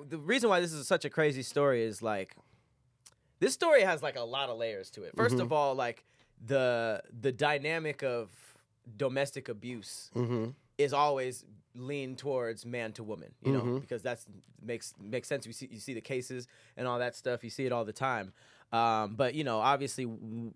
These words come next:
Speaker 1: w-, women domestically abusing men
Speaker 2: Yes.
Speaker 1: is so, it's not really taken seriously like that. You
Speaker 2: Mm-hmm.
Speaker 1: know, it's not really taken as a serious thing. It's taken as something that's avoidable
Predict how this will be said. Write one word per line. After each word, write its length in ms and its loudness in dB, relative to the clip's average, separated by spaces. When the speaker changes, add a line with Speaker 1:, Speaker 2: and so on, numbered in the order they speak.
Speaker 1:
w-, 220 -14
women 560 2
domestically 500 -4
abusing 480 -6
men 400 0
Speaker 2:
Yes. 320 0
Speaker 1:
is 360 4
so, 640 2
it's 140 0
not 160 6
really 160 6
taken 320 -2
seriously 520 2
like 220 -6
that. 160 -2
You 80 2
Speaker 2:
Mm-hmm. 120 2
Speaker 1:
know, 180 4
it's 160 0
not 180 4
really 140 2
taken 260 -2
as 100 -4
a 40 -10
serious 340 -2
thing. 340 -2
It's 80 -20
taken 220 0
as 60 -6
something 260 0
that's 200 0
avoidable 840 2